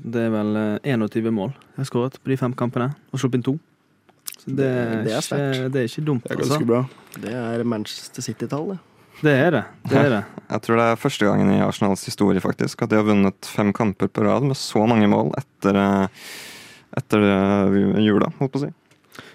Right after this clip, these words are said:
Speaker 1: Ja, for det var jo, de, de gjorde det ganske dårlig i, eh, romjulen og julen, og plutselig så, så det ut som at, eh, det skulle, eh, falle fra de igjen i
Speaker 3: Mm.
Speaker 1: år. Men de har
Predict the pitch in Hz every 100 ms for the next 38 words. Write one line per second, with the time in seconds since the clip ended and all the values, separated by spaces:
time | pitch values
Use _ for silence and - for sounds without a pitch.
0 | _ 139 160 147 143 139 135 113 104 110
1 | 113 110 110 107 117 123 113 104 104 104
2 | - 123 113 107 117 120 104 95 98 98
3 | 95 92 98 _ _ _ 104 104 104 104
4 | 98 95 98 101 101 95 98 98 101 113
5 | - 107 95 107 101 107 101 101 110 98
6 | 95 - 95 95 95 117 - - 110 -
7 | 110 107 101 _ - - - - - _
8 | _ _ 113 110 107 131 127 131 147 127
9 | 117 101 120 117 127 127 123 120 - _
10 | - 120 117 123 143 - - - 127 123
11 | 127 127 131 135